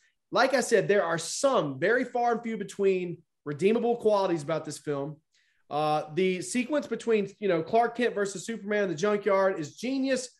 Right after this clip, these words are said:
brilliant, ahead of its time, right there. I mean, just look at that. You know, you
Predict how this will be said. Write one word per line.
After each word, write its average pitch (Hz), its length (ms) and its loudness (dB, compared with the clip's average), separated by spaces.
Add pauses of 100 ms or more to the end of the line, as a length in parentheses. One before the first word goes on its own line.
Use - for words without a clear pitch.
(320)
brilliant, 262 400 4
ahead 185 240 4
of 233 60 2
its - 140 -10
time, 196 420 0 (320)
right 208 280 4
there. 170 300 6
I 165 40 -4
mean, 175 320 0 (160)
just 196 220 -6
look 214 180 4
at 156 120 -6
that. 147 260 -4 (240)
You 185 120 -2
know, 180 220 2
you 175 140 0